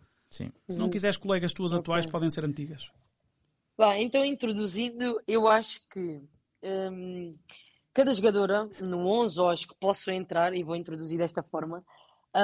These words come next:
Speaker 3: hum, acrescenta, acrescenta à equipa de sua maneira, ok? Tem características que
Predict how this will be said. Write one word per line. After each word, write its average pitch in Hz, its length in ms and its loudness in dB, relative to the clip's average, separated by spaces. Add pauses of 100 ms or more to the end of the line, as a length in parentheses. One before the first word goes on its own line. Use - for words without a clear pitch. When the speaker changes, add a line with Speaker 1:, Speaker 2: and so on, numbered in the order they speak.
Speaker 3:
hum, 196 460 -4 (160)
acrescenta, 262 500 0 (1080)
acrescenta 277 420 4
à 269 40 10
equipa 262 280 0
de - 80 -8
sua 277 100 0
maneira, 170 480 -2 (600)
ok? 196 440 0 (600)
Tem 202 340 2
características 247 1160 -4
que 262 380 -4